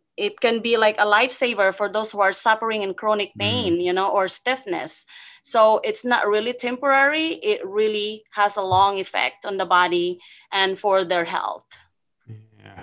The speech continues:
Speaker 2: Yeah. And, and doesn't it, uh, kind of release toxins? Like, you get the blood circulating back
Speaker 1: It's a
Speaker 2: in the
Speaker 1: lot of blood circulation,
Speaker 2: Yeah.
Speaker 1: blood flow in the system.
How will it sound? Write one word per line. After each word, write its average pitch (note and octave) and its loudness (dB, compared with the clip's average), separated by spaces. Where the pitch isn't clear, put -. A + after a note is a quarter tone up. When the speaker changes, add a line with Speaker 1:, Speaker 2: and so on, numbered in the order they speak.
Speaker 2:
Yeah. A#2 8
And, A2+ 4
and C3 4
doesn't C#3+ 8
it, B2 4
uh, A#2 4
kind C3+ 2
of A2 2
release A#2 4
toxins? A#2+ 2
Like, A#2 -4
you A#2+ -2
get C3 -4
the B2 -4
blood A2+ -2
circulating B2+ 2
back A#2+ 6
Speaker 1:
It's - -6
a A#3 8
Speaker 2:
in A3 4
the G#3+ 4
Speaker 1:
lot A3+ 8
of A3+ 2
blood A3 4
circulation, A3 2
Speaker 2:
Yeah. A3 -2
Speaker 1:
blood G3 4
flow G#3+ 4
in G#3 0
the G#3+ 2
system. G#3+ -2